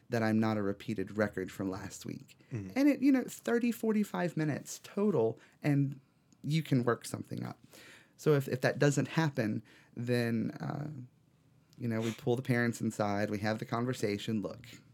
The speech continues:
Speaker 1: you're spending a lot of money to study with me. I'm investing my time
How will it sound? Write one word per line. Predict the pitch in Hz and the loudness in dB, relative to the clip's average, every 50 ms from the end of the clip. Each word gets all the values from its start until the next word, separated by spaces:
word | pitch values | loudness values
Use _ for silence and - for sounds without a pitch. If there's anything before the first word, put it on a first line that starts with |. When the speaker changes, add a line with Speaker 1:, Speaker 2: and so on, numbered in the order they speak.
| - _ _ _ _ _ _ - - - - - - _ _ _ _ _ - | -20 _ _ _ _ _ _ -20 -20 -20 -20 -20 -20 _ _ _ _ _ -12
Speaker 1:
you're | 110 107 113 123 139 | -8 0 2 2 2
spending | 135 - - 139 131 131 127 123 | 2 2 2 2 2 4 2 2
a | 113 | 2
lot | 113 107 110 110 | 2 4 2 2
of | 113 107 110 | 2 2 0
money | 110 107 107 107 104 | 0 0 0 -2 -2
to | 104 | -4
study | - - 107 104 85 - - | -4 -4 -4 -4 -4 -6 -12
with | - - - | -14 -12 -12
me. | 92 - - 107 - - _ _ _ _ _ _ _ _ _ _ _ _ _ _ _ _ - - _ _ _ _ _ _ _ - - - 104 | -12 -10 -12 -14 -14 -18 _ _ _ _ _ _ _ _ _ _ _ _ _ _ _ _ -20 -20 _ _ _ _ _ _ _ -20 -8 -2 2
I'm | 107 113 123 135 | 4 4 6 6
investing | 127 127 120 123 117 117 113 120 120 117 | 4 6 6 6 4 4 2 0 0 0
my | 113 110 110 113 | 2 2 0 0
time | 113 - 113 107 101 101 101 101 101 101 101 101 101 | 0 0 0 0 2 2 2 2 2 0 0 -2 -4